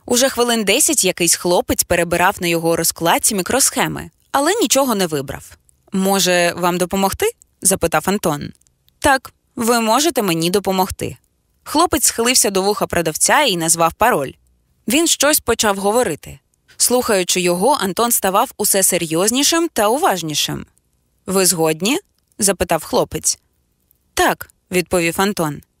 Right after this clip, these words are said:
«Я все зрозумів і погоджуюсь». «Тоді чекаємо на вас», — сказав хлопець і зник у натовпі. Складніше було з третім номером, Еріком Куртовим з позивним Німець.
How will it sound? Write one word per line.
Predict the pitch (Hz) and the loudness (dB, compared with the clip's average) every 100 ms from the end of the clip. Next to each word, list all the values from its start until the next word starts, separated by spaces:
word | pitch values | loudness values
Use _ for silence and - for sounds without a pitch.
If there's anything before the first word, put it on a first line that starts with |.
| _ - | _ -4
«Я | 294 277 | 0 2
все | - 226 | 2 2
зрозумів | 202 196 202 214 285 | 2 0 0 0 -2
і | - 185 | -2 -2
погоджуюсь». | 196 208 185 135 139 - - _ _ _ _ | 0 0 -2 -4 -2 0 -2 _ _ _ _
«Тоді | 302 269 269 | 0 0 -2
чекаємо | 233 - 165 151 151 | -2 0 0 -2 -4
на | 147 | -2
вас», — | 147 - - _ | 0 0 -2 _
сказав | - 196 165 156 | -2 0 0 -2
хлопець | - 165 185 381 - | -2 0 0 0 0
і | 175 | 0
зник | 170 165 | 0 -2
у | 170 | 0
натовпі. | 147 139 147 - 123 - _ _ _ _ _ | -2 -4 -8 -8 -8 -10 _ _ _ _ _
Складніше | - - 226 208 294 330 233 | -2 0 2 2 2 0 0
було | 196 220 | 0 0
з | 226 | 0
третім | - 285 - 180 175 | 0 0 0 0 0
номером, | 170 156 143 135 127 _ _ | 0 -2 -4 -6 -8 _ _
Еріком | 269 277 262 226 208 | 0 0 0 -2 -4
Куртовим | - 233 - 147 143 139 | -2 -2 -2 -4 -2 -2
з | |
позивним | - 185 165 175 185 | 0 0 0 0 0
Німець. | 196 233 165 139 - - | 0 -2 -2 -2 -4 -4